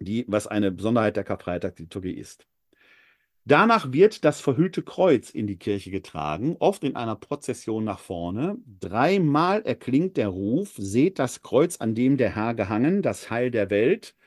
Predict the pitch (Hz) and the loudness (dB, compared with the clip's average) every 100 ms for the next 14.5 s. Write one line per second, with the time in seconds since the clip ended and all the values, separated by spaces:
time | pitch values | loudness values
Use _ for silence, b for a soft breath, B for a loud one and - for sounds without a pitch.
0 | _ _ _ _ _ _ _ _ 104 104 | _ _ _ _ _ _ _ _ 0 2
1 | - 90 113 123 123 127 - 113 107 113 | -2 -2 0 0 0 -4 -4 -4 -4 -4
2 | 95 92 - 127 - 110 104 - 123 - | -6 -6 -2 -4 -2 -6 -4 0 -2 2
3 | 190 214 - _ _ _ _ _ _ _ | 0 0 -12 _ _ _ _ _ _ _
4 | _ _ - _ _ 101 127 - - 147 | _ _ -20 _ _ -2 -2 -2 2 2
5 | 185 131 135 131 120 117 113 _ _ _ | 2 4 4 4 2 0 -2 _ _ _
6 | 113 147 135 127 - - 107 - 143 - | 4 6 6 0 -4 -6 -6 -6 -12 -6
7 | - 113 95 - 110 175 - 120 127 - | -4 -4 -6 -4 -2 -2 -2 -4 -4 -4
8 | 120 110 95 90 135 - 98 104 135 254 | -4 -2 -4 0 0 0 -2 0 0 0
9 | - _ b b b b _ _ - 120 | -6 _ b b b b _ _ -2 -2
10 | - - 147 175 - - 170 196 180 - | -2 2 2 2 -4 0 6 6 6 0
11 | 123 160 156 120 120 123 135 110 98 - | 2 2 2 -2 0 2 2 0 -4 -8
12 | 69 62 120 123 - 123 180 151 123 151 | -10 -4 -4 -2 -2 0 0 0 0 -2
13 | 170 - 120 - 110 - 127 202 208 104 | -2 -6 -8 -6 -10 0 0 2 -2 -2
14 | 95 87 127 196 | -4 -2 -4 -4